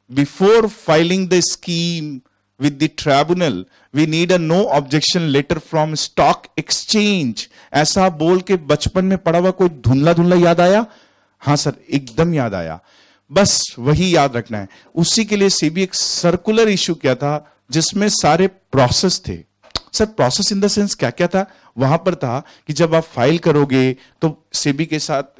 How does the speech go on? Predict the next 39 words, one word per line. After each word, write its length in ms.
स्टॉक 300
एक्सचेंज 280
के 80
साथ 220
क्या 100
क्या 200
डॉक्यूमेंट्स 540
रहेगा, 260
स्कीम 300
की 120
कॉपी 300
रहेगी, 480
ऑडिट, 280
वैल्यूएशन 600
रिपोर्ट 360
रहेगी, 340
ऑडिट 280
कमेटी 320
का 100
रिकमेंडेशन 800
रहेगा, 500
एटसेटरा, 560
राइट? 320
अब 280
उसी 240
के 120
बाद 220
सेबी 500
नवंबर 560
एटीन 340
में, 120
मीन्स 400
टू 100
थाउजेंड 300
ट्वेंटी 200
वन 160
में, 120
एटीन 440
के 120